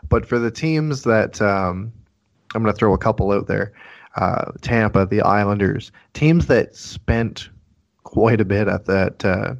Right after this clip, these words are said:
the trade deadline. It's not like you're gonna get those picks back. You're not gonna get those prospects back. You're not gonna get those players back that you traded. So for some of these, uh, teams that only got to use these players for,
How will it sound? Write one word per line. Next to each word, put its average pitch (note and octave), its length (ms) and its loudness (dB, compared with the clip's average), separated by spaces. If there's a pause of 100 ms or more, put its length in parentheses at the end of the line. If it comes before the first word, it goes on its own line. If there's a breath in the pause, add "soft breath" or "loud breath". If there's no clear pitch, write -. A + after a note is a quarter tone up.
(260)
the A2 100 -2
trade A2 260 4
deadline. C#3 440 0 (800)
It's - 100 -12
not B2 140 2
like B2+ 160 -2
you're A#2 80 -2
gonna A2+ 140 0
get A2 140 0
those G#2+ 180 -2
picks - 260 -4
back. G#2 340 -2
You're G#2+ 80 0
not G#2+ 140 2
gonna A2+ 140 0
get A2 100 -2
those G2 160 2
prospects G2 600 -2
back. F#2+ 380 0
You're G2+ 80 0
not A2+ 80 2
gonna A2 120 -2
get G#2 120 -4
those G2+ 140 -2
players A2 420 -2
back G2+ 280 0
that - 80 -4
you A2+ 80 -4
traded. G#2+ 500 -2 (640)
So G#2 760 2 (260)
for G#2+ 140 0
some B2+ 200 2
of B2+ 60 0
these, A2+ 380 2
uh, G2 180 2
teams C#3 380 0
that G#2+ 100 2
only A2 220 0
got A2+ 240 -4
to A2+ 80 -4
use A#2+ 340 2
these G#2+ 220 0
players A2+ 500 2
for, - 320 0